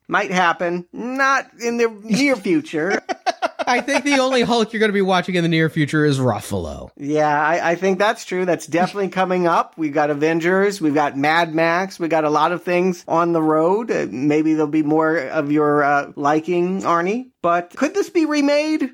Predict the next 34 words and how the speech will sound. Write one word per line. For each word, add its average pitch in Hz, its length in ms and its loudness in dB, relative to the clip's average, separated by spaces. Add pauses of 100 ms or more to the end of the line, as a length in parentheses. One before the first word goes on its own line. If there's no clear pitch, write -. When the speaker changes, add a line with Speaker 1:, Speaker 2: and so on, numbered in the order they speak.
Speaker 1:
I 240 120 0
kept 330 320 -2
wondering. 185 640 -2
I 165 40 0
mean, 175 220 2
obviously, 190 1000 0 (240)
G 185 240 0
P 190 240 0
S 165 360 0
and 147 160 -4
cell 151 320 0
phones 131 720 0 (200)
have - 160 -2
taken 190 400 0
the 160 60 4
mystery 151 760 -2
out 131 260 0
of 131 360 -2
back 160 260 -2
roads, 92 480 -14
right? 139 380 -6
What 165 220 0
used 196 260 0
to 170 60 2
be 160 240 2
forbidden 160 680 2
and, 135 220 0 (180)
"Oh, 147 140 2
anything 185 400 2
could 165 140 0
happen 160 300 -2
to 151 60 -4
me 143 160 -2
here." 139 480 2